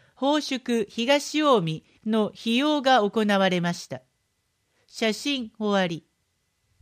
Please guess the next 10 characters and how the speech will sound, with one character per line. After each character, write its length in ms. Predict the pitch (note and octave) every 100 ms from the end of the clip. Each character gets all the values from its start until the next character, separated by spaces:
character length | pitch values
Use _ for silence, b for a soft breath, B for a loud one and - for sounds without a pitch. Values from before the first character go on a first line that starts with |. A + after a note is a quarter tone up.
| _ _ _ A3+
名 300 | C#4 E4 E4+
誉 120 | E4+
市 220 | - E4
民 240 | E4 C#4+ G#3
の 100 | F#3+
称 340 | A#3 C4 C#4+
号 380 | C4+ C4+ B3 A3+
を 100 | G#3+
贈 260 | F#3 G#3
呈。 580 | G3+ G3+ F3+ E3 E3 D3